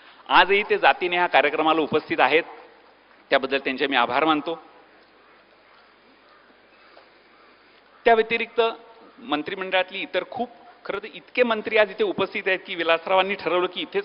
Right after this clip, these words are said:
कॅबिनेट मीटिंग वगैरे घ्यावी तरी शक्य आहे, इतके खरं आज मंत्री या ठिकाणी उपस्थित आहेत. त्यामध्ये छगनराव भुजबळ साहेब इथे आहेत, त्यांचे मी आभार मानतो.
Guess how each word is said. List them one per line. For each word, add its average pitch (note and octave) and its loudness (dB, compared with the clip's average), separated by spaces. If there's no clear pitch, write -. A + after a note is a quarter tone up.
कॅबिनेट F3 0
मीटिंग E3 -2
वगैरे E3 -2
घ्यावी D#3 0
तरी F#3+ -2
शक्य F3+ 0
आहे, D#3+ 0
इतके E3+ -4
खरं F3+ 0
आज D#3 4
मंत्री D3+ -6
या C#3 -2
ठिकाणी D3+ -4
उपस्थित C#3 -6
आहेत. A2+ -2
त्यामध्ये F3+ 0
छगनराव D#3 -2
भुजबळ C#3+ -6
साहेब E3+ 0
इथे E3 -2
आहेत, D3+ -2
त्यांचे B2+ -10
मी E3 -8
आभार D3 -2
मानतो. D#3 -4